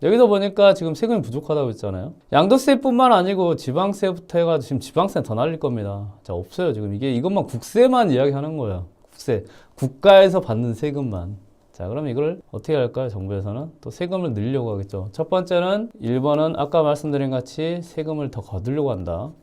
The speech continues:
두 번째는 뭘까요? 이 번은 세금 만들기입니다. 세금을 어떻게 만들까요? 가장 간단하고 가장 확실한 방법이 국가가 가지고 있는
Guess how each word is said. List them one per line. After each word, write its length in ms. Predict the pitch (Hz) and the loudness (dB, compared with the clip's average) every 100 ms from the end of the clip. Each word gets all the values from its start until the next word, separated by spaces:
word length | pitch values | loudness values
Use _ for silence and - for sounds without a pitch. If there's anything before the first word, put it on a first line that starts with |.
| - | -10
두 100 | 127 | -6
번째는 340 | 165 165 143 | -4 -2 -4
뭘까요? 420 | 98 101 90 90 - _ _ _ - | -4 -8 -10 -10 -16 _ _ _ -12
이 100 | 95 | -8
번은 320 | 95 110 139 | -6 -6 -8
세금 320 | 139 170 175 | -6 -6 -4
만들기입니다. 640 | 110 87 98 104 92 87 92 - | -6 -6 -8 -8 -10 -12 -14 -18
세금을 400 | - 240 277 285 | 0 2 4 4
어떻게 260 | 131 - 175 | 2 0 -4
만들까요? 540 | 135 107 98 87 87 - _ _ | -4 -4 -6 -10 -10 -16 _ _
가장 500 | - - 104 202 240 | -12 -2 2 4 4
간단하고 840 | 220 131 120 135 127 110 107 98 101 - | 2 -4 -2 -2 -2 -2 -4 -6 -10 -16
가장 380 | - 113 185 180 | -8 -4 -2 -2
확실한 400 | 170 175 165 143 | -4 -6 -4 -4
방법이 520 | 120 110 107 113 165 - _ | -4 -4 -4 -4 -8 -10 _
국가가 720 | - - _ - 196 196 190 | -20 -20 _ 4 6 6 4
가지고 440 | 123 107 113 131 | 2 -6 -6 -4
있는 340 | 120 101 98 | -4 -4 -6